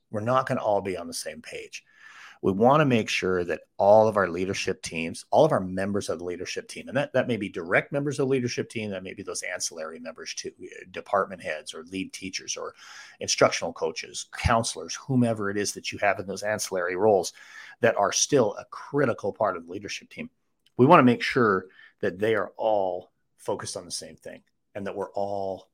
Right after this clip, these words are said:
telling those same stories, because otherwise we look like we're not on the same page. We look like we're a little bit fractioned. When we're focused, when we're dialed in, when we are intentional,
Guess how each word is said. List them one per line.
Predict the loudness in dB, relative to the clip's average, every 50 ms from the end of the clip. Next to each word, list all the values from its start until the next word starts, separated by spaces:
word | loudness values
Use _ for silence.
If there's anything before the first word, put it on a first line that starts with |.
| _
telling | -10 -8 -8 -8 -8 -10 -14
those | -12 -12 -10
same | -10 -10 -10 -10 -10
stories, | -12 -10 -10 -12 -12 -12 -16 -16 -16
because | -10 -6 -4 -2 0
otherwise | 2 2 2 2 2 0 -2 -4
we | -2 0 0 2
look | 2 2 0 0 2 2
like | 2 2 2 0 -6 -18 -20 -20 -20 -20 -20 -20 -20 _ _ _ _ _ _ _ _ _ _ _
we're | -6 -4
not | -2 0 0 0
on | -2 -4 -8
the | -10
same | -10 -10 -10 -12 -12 -8
page. | -8 -6 -6 -8 -10 -12 -10 -8
We | -4
look | -2 -2 0 0
like | 0 0 0 -2 -4
we're | -4 -2
a | -2
little | -2 -2 -2 -2 -2
bit | -2 -4 -4
fractioned. | -4 -2 0 0 0 0 0 -4 -6 -8 -8 -10 -14 -18 -20 _ -20 -20 -20 -20 _ _ _ _ _ _ _ _ _ _ _ _ _ _ _ _ _ _ _ _ _ _ 6
When | 6 8 8
we're | 6 4 4
focused, | 2 0 6 8 10 10 10 8 4 2 2 0 -2 -6 -10 -16 -16 -12
when | -10 -10 -8
we're | -8 -6
dialed | -2 2 4 4 6 4 4 2
in, | -2 -4 -6 -8 -10 -14 _ _ _ _ _ _ _ _ _
when | -10 -4 -2 0 0 0 0 0
we | 0 0 0 2 2
are | 2 2 2 0 0
intentional, | -2 -2 -4 -6 -6 -2 0 0 0 2 2 2 2 2 0 -2 -4 -10